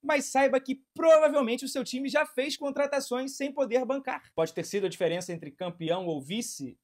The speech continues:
entre ficar ou cair. Hoje no Brasil não há controle de nada. O clube enganado pode pedir na fifa um transfer ban, mas a punição não vem da noite pro dia e nem é equiparável ao prejuízo técnico. O estrago geralmente já tá feito.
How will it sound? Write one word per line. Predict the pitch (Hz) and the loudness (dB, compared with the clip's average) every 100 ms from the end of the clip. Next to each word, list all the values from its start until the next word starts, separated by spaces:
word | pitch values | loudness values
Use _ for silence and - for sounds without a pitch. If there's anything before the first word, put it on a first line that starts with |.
| 156 | -16
entre | 160 - | -14 -12
ficar | 147 135 185 190 | -12 -4 0 0
ou | 151 | 0
cair. | - 135 202 - - - | -4 -4 -6 -10 -12 2
Hoje | 240 233 | 2 2
no | 226 | 0
Brasil | 220 185 240 | 2 2 0
não | 240 | -2
há | |
controle | 233 226 226 226 233 | -2 -6 0 2 2
de | 226 | -4
nada. | 202 147 117 135 | -6 -6 -6 -8
O | |
clube | 151 262 277 | -6 -4 -2
enganado | 269 262 277 285 269 | -2 0 0 0 0
pode | 254 254 | 0 0
pedir | - 214 240 | -2 -6 -2
na | 240 | -2
fifa | 240 226 226 233 | -4 -8 -6 -6
um | 233 | -4
transfer | 233 233 269 226 | -6 -4 -4 0
ban, | 254 | 2
mas | 254 285 | 2 0
a | |
punição | 294 311 269 277 | -2 -2 -2 -2
não | 294 285 | -2 0
vem | 202 285 | 2 2
da | 262 | 2
noite | 247 254 - | 6 6 4
pro | 269 | -4
dia | 190 262 285 277 | -2 0 0 0
e | |
nem | 269 262 294 269 | 0 0 2 4
é | 262 | 2
equiparável | - 262 240 190 196 196 208 | 2 -2 0 4 2 2 -2
ao | 208 | -2
prejuízo | 196 190 175 160 160 | -2 -2 -4 -10 -12
técnico. | 175 135 - _ _ _ | -8 -8 -8 _ _ _
O | |
estrago | - - 190 196 196 | -10 4 4 4 0
geralmente | 185 185 165 185 185 202 | 2 2 2 -2 -6 -10
já | 143 160 | 0 0
tá | 170 175 | 2 -2
feito. | - 110 - | -4 -12 -16